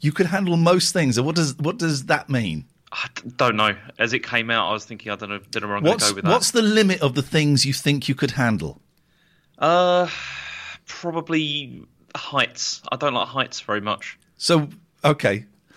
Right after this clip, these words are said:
Speaker 2: I mean,
Speaker 1: Uh,
Speaker 2: get me up on one of those bungee ropes and I'm, I'm done. Like,
Speaker 1: could
Speaker 2: there's no way.
Speaker 1: Why would anyone wanna do a bungee, uh,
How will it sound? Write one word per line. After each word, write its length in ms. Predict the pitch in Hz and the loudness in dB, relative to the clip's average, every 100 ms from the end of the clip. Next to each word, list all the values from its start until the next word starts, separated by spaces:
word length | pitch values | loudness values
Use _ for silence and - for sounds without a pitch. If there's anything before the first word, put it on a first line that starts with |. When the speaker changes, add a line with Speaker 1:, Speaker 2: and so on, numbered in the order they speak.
| - - | -20 -2
Speaker 2:
I 60 | 135 | 2
mean, 80 | |
Speaker 1:
Uh, 40 | 165 | 4
Speaker 2:
get 160 | 170 | 4
me 100 | 156 | 4
up 140 | 147 160 | 2 0
on 100 | 147 | -4
one 140 | 139 | -2
of 40 | 135 | -2
those 120 | 131 | -2
bungee 340 | 139 135 117 | -4 -4 -4
ropes 360 | 117 113 - - | -2 -2 -4 -8
and 80 | 113 | -6
I'm, 160 | 117 - | -4 -4
I'm 160 | 113 | -4
done. 220 | 107 113 104 - - - | -2 -4 -4 -14 -20 -10
Like, 100 | 117 | -2
Speaker 1:
could 60 | 226 | -2
Speaker 2:
there's 140 | 208 | -2
no 140 | 117 | -8
way. 200 | 107 101 - | -6 -8 -4
Speaker 1:
Why 260 | 160 277 339 | 2 4 6
would 160 | 359 | 6
anyone 400 | 339 330 277 254 | 6 6 6 6
wanna 160 | 247 240 | 6 4
do 200 | 220 220 | 4 4
a 40 | |
bungee, 600 | 165 202 196 123 101 92 - - 120 - 127 | 4 4 4 2 0 -2 -6 -12 -12 -8 0
uh, 200 | 120 | 2